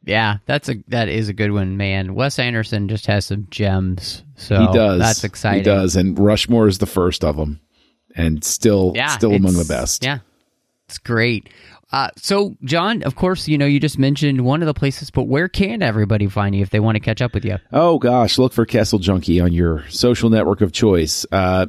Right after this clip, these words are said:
Speaker 2: you know, I encourage people, you know, connect with me over on Vero,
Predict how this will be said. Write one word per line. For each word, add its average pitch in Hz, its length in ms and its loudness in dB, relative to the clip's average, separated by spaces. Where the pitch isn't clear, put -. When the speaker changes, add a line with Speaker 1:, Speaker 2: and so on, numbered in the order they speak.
Speaker 2:
you 120 140 4
know, 147 180 2
I 151 120 2
encourage 139 380 0
people, 127 500 4
you 117 100 4
know, 123 200 2
connect 123 320 0
with 117 120 0
me 120 160 4
over 113 200 4
on 104 120 0
Vero, 120 520 2